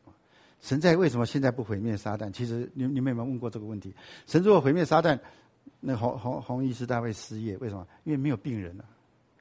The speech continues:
疾病不是神创造的，是堕落以后再引进的。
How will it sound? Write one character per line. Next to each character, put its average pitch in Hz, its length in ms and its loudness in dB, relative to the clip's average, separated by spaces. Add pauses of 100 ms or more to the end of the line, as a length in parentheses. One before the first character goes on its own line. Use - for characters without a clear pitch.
(360)
疾 160 160 0
病 208 160 4
不 170 120 2
是 160 120 -2
神 123 200 -2
创 120 240 -4
造 110 180 -6
的， 95 100 -16 (580)
是 190 100 -6
堕 196 240 2
落 165 180 2
以 110 80 0
后 131 140 -2
再 139 100 -4
引 98 240 -8
进 107 220 -6
的。 98 120 -14